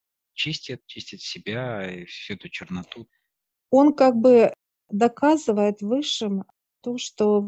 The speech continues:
Speaker 2: он проходит это.
Speaker 1: Мгм.
Speaker 2: Он очистился, высшие его очистили, и он показывает, что он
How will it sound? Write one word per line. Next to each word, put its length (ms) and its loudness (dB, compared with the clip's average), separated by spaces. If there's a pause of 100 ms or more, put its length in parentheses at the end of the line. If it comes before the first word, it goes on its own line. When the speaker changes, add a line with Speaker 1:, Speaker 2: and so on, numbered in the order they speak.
Speaker 2:
он 180 0
проходит 680 0 (260)
это. 500 -4
Speaker 1:
Мгм. 120 -18 (1300)
Speaker 2:
Он 180 6
очистился, 920 0
высшие 380 0
его 140 -2
очистили, 640 -4
и 160 -4
он 240 -2
показывает, 600 -4
что 320 -8
он 280 -2